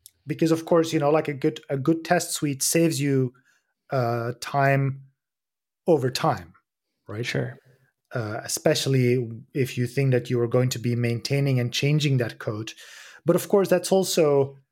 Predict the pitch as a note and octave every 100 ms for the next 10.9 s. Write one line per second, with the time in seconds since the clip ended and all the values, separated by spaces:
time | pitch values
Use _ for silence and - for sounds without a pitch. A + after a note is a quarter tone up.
0 | _ _ _ - C3+ A#2+ A2+ A2+ _ _
1 | C#3 B2+ C3 B2+ A#2+ - B2 - C#3 C#3
2 | - B2+ B2+ C3 C3 B2 B2+ - B2 A2+
3 | E3+ C3+ A#2+ C3 D#3+ D#3+ C3+ - - -
4 | - - A#2+ C#3 C#3+ C#3 C#3 D3 D3 C#3+
5 | C#3+ C3 C3+ C3 B2+ B2+ B2 - - F#3
6 | A#2+ C#3 E3 C3+ C#3+ C3 C3+ C3 A#2+ -
7 | C3+ B2 B2 A#2+ G#2+ - E3+ F3 C3 B2
8 | C3 _ - _ _ - - A2 A#2 _
9 | _ _ B2+ D3 C4 A3+ G3+ - C#3 C3+
10 | B2 A#2+ A2+ A2+ D3+ D3+ A#2+ - -